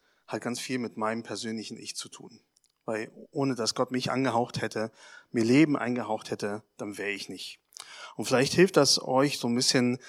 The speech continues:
das Ich Gottes so in euren Alltag zu nehmen und dass ihr euch auch mit diesem Ich Gottes verbinden könnt. Gott ist das große Ich, er kann alles. Und wenn ihr mehr über diesen Gott erfahren wollt, dann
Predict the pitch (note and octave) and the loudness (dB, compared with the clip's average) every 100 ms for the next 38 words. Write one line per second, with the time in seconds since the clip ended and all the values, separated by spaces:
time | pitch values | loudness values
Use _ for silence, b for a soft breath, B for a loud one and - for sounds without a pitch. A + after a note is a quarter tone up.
0 | B B - A#2 - B2 - B2+ C3+ A#2+ | B B -2 0 0 -4 0 2 2 0
1 | B2 A#2 A#2 - G#2+ G#2+ - F3+ E3 C#3+ | 0 -2 -4 -6 -4 -4 -2 -2 0 -2
2 | - A#2+ A#2+ B2 B2 - _ _ _ _ | 0 0 2 2 0 -4 _ _ _ _
3 | B2+ A2+ - D3 C#3 A#2 A2+ A#2+ B2 - | -10 -6 -6 -2 -2 0 0 0 -4 -8
4 | B B B B B2 A2+ A2+ G#2 G#2+ - | B B B B -2 0 -2 -6 -6 -6
5 | - - - - - G2+ - - - A2+ | -8 -8 -10 -10 -4 -4 -4 -6 -6 -4
6 | G#2 - - F#2 - - - _ _ _ | -6 -8 -10 -10 -12 -14 -16 _ _ _
7 | b b b b b - B2+ - A2+ - | b b b b b 2 2 2 -2 -2
8 | A2+ - - - - C3 C#3+ D3 - A#2 | 2 2 2 -2 -6 0 2 2 0 -4
9 | A#2+ - - _ _ _ _ _ - A2 | -8 -10 -12 _ _ _ _ _ -6 -6
10 | - A#2+ G#2+ G2+ G#2 G2+ - - B B | -4 -8 -8 -10 -6 -6 -6 -8 B B
11 | B B - G#2+ C3 C3+ B2+ B2 C#3 D#3 | B B -10 -2 0 2 2 2 2 2
12 | C3 B2+ A#2 A#2 B2+ - A2 - A#2 B2 | 0 -2 -2 -2 -2 -2 -6 -2 -2 0
13 | A2 G#2+ A2 A2 | -2 -2 -6 -8